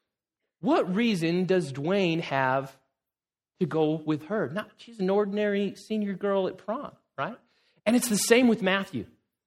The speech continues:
Matthew had nothing to offer Jesus. "Jesus, I'm a tax collector. Do you, do you realize what I've done? I'm a nobody. My, my, look at my past."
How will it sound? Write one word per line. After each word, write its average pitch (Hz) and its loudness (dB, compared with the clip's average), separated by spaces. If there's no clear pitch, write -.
Matthew 254 4
had 208 4
nothing 254 6
to 226 10
offer 220 4
Jesus. 170 2
"Jesus, 240 2
I'm 214 0
a - -2
tax - -4
collector. - -2
Do 202 -2
you, 208 4
do 170 -4
you 185 4
realize 226 8
what 214 6
I've 185 6
done? 185 4
I'm 269 10
a 269 8
nobody. 254 12
My, 180 6
my, 220 6
look 262 0
at 311 4
my 302 10
past." 277 0